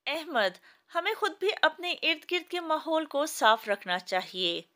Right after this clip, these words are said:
कूड़ा करकट बाहर नहीं फेंकना चाहिए।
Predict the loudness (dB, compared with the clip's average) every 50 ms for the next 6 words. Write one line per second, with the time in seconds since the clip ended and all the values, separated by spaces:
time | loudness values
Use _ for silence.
0 | _ _ _ _ _ -20 -20 -20 _ _ _ -10 -4 0 0 0 0 0 0 -2
1 | -2 0 0 0 0 0 2 2 2 2 2 2 -2 -2 -2 -4 -6 -6 -6 -4
2 | -4 -6 -6 -4 -6 -8 -8 -8 -6 -8 -8 -6 -4 -6 -6 -6 -6 -6 -4 -2
3 | -4 -4